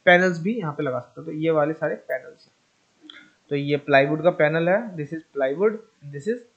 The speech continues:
glass, okay? तो ये हम दोनों ही यूज़ करते हैं। The second is a bifold door। Bifold door जो एक multiple fold जिसे हम कहते हैं, एक तो यह multiply, uh, multiple fold हो सकता है इस type से डोर,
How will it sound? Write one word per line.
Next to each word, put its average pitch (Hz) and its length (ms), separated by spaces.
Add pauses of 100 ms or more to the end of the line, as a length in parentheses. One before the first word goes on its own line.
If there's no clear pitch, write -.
(220)
glass, 123 220 (680)
okay? 185 240 (760)
तो 151 60
ये 151 240
हम 180 360
दोनों 156 300
ही 214 120
यूज़ 165 320
करते 123 280
हैं। - 100 (1900)
The 160 80
second 269 220
is 180 320
a 151 40 (100)
bifold 170 400
door। 127 140 (220)
Bifold 262 360
door 254 380
जो 202 360
एक 233 160 (100)
multiple 208 400
fold 202 360
जिसे 175 220
हम 175 80
कहते 151 320
हैं, 214 140 (460)
एक - 160
तो 190 200
यह 185 180
multiply, 185 640 (100)
uh, 160 260
multiple 180 300
fold 190 300
हो 165 100
सकता 147 260
है 151 140
इस 147 120
type 139 200
से 147 60
डोर, 143 320